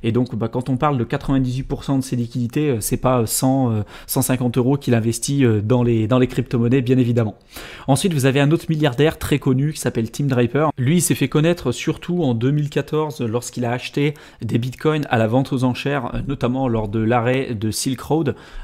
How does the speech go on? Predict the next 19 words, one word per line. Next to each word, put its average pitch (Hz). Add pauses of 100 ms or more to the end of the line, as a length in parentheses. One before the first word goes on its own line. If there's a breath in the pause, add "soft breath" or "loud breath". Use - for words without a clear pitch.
Euh, 101
vous 92
savez 117
qu'au, 117
au 127
départ, 123
hein, 117
Bitcoin 113
avait 107
été 113
utilisé 113
notamment 117
pour -
faire 117
des 107
transactions 117
sur 117
le 110
darknet, 113